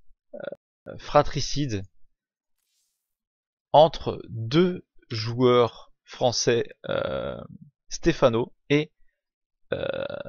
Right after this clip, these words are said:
Todd. Donc, euh, bon, vous voyez, ça c'est le début, enfin c'est un layout spécial qu'ils ont mis pour la DreamHack, alors avec Ready, tatati, tatata.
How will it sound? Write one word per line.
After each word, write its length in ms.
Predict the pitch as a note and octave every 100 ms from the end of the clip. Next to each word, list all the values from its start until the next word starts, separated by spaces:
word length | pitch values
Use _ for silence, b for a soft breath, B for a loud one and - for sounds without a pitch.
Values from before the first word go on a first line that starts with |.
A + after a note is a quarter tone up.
| - - - -
Todd. 360 | - A#2+ A2+ C#3 - _ _
Donc, 360 | A#2 B2 A#2 A2+
euh, 140 | G2+
bon, 120 | G#2
vous 40 | G#2
voyez, 200 | G2+ G#2
ça 120 | A#2+
c'est 160 | - A2
le 60 |
début, 300 | G#2+ G#2+ A2+
enfin 200 | G#2+ G#2+
c'est 160 | - A2
un 80 | G2+
layout 500 | A2 A2+ A#2 A2 A2
spécial 460 | - A#2 B2 G#2+
qu'ils 220 | - G#2+
ont 60 | G#2
mis 200 | G#2 C#3 _ _ - B B B _
pour 160 | - B2
la 100 | A2
DreamHack, 460 | A2 G2+ A2 -
alors 260 | G2+ G2 G2
avec 200 | G#2 -
Ready, 400 | A2 G#2+ G#2+ A#2+
tatati, 420 | G#2+ G2+ F#2+ A#2+
tatata. 500 | G2+ - - A2